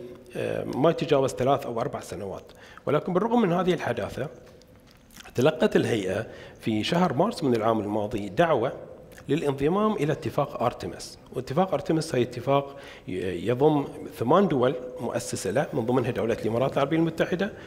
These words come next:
وكذلك الولايات المتحدة، المملكة المتحدة واليابان. فكان من الضروري لهذه، لهذه الدول أن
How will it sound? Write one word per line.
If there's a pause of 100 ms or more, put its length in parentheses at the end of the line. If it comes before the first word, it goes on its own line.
(240)
وكذلك
الولايات
المتحدة،
المملكة
المتحدة (420)
واليابان.
فكان (100)
من
الضروري
لهذه،
لهذه
الدول
أن